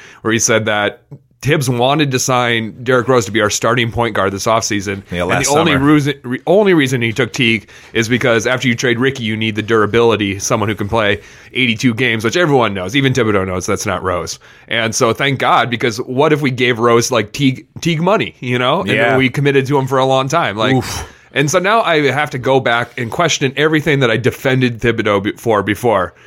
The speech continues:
Speaker 1: Because now I, I, I've lost my confidence in him. I, I really just think he doesn't know what he's doing.
Speaker 2: All right, and the third, uh, the third reason why this is a bad, uh, <laughs> why this is bad,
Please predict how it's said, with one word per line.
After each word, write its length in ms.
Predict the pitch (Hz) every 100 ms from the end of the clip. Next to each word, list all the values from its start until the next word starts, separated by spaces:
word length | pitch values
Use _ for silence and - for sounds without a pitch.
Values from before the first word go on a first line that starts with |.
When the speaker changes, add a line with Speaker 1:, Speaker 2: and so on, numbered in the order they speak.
| _ -
Speaker 1:
Because 200 | 117 120
now 200 | 139 147
I, 100 | 135 -
I, 300 | 131 123 123 -
I've 180 | 127 113
lost 260 | 139 147
my 100 | 151
confidence 500 | 131 170 208 113 85 90
in 100 | 92
him. 180 | 87
I, 80 | 92 -
I 200 | 117 123 113
really 380 | 135 139 156 147
just 320 | 117 127 117 -
think 160 | 113
he 80 | 117
doesn't 380 | 110 110 107 92
know 140 | 104
what 100 | 95
he's 140 | 92 92
doing. 260 | 95 82 - _ - - _ _ -
Speaker 2:
All 80 | 107
right, 160 | 101
and 140 | 104 104
the 60 |
third, 420 | - 123 120 113 107
uh, 500 | 104 98 98 95 -
the 100 | 107
third 260 | 139 131
reason 320 | 117 110 101 104
why 180 | 98 95
this 220 | 98 -
is 80 | 95
a 60 |
bad, 480 | 82 90 87 87 85
uh, 140 | 85
<laughs> 180 | 90 - 127
why 180 | 101 98
this 220 | 107 104
is 100 | 90
bad, 460 | 95 90 90 87